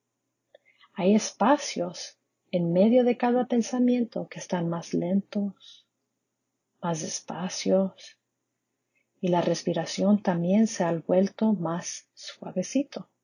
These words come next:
Pueden regresar,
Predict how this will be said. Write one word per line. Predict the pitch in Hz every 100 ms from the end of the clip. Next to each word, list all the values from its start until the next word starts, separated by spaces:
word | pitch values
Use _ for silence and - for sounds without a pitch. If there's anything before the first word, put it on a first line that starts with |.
| _ _ _ _ _ _ _ _ _ _ _ _ _ _ _ _ _ _ _ _ _ _ _ _ _ _ _ _ _ _ _ _ _ _ _ _ -
Pueden | 190 190 196
regresar, | 196 175 175 - 170 208